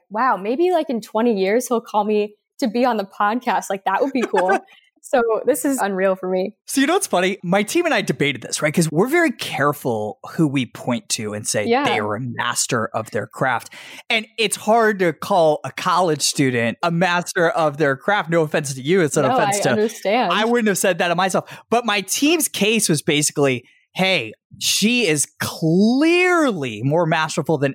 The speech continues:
Speaker 2: anyone else in her stage of her career. And she's clearly on the path to mastery. And so we should have her." I, I thought that was really good rationale. So speaking
Speaker 1: <laughs>
Speaker 2: of, you've created this amazing organization called pasta.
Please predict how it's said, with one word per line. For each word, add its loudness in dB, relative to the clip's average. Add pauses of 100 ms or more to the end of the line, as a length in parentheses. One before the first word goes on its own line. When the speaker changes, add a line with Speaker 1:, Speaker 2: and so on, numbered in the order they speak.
Speaker 2:
anyone 0
else 0 (340)
in 0
her 2
stage 0
of -2
her 0
career. 0
And 0
she's -6
clearly 2
on 2
the -6
path -4 (460)
to 0
mastery. -2
And -6
so -4
we -8
should -4
have -2
her." 0
I, 0
I -2
thought 0
that 2
was 0
really 2
good -2
rationale. -4
So 2 (480)
speaking 2
Speaker 1:
<laughs> 0
Speaker 2:
of, -6 (320)
you've 2
created 0
this 0
amazing 0
organization -4 (220)
called -4
pasta. -4